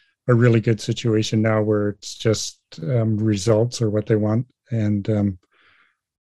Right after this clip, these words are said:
um, so we,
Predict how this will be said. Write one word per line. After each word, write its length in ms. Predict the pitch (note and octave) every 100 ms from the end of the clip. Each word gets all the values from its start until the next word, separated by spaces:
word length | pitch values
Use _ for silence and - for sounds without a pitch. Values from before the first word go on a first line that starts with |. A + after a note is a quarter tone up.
| _ -
um, 560 | F3+ C3 A2 G#2+ G2+ F#2 _ _ _ - F#3+ B2+ _
so 480 | - - - C3+ A2+
we, 200 | A2+